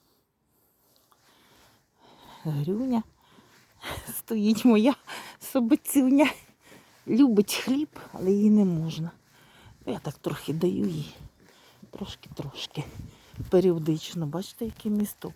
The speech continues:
класний. Це такий місток взагалі. Розкіш. Ой. Розкіш. Ну, сонце прямо в, в очі.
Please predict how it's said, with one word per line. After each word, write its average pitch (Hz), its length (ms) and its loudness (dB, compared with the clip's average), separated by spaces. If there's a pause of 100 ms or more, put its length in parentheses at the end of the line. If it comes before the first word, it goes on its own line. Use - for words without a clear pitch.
класний. 160 600 -10 (920)
Це 202 200 -6
такий 208 340 -4
місток 214 520 0
взагалі. 196 800 0
Розкіш. 175 640 -4 (840)
Ой. 226 600 -2 (1040)
Розкіш. 185 1200 -2 (3500)
Ну, 226 80 -4
сонце 269 420 0
прямо 196 400 2
в, 170 40 0
в 151 720 -8
очі. 139 420 -6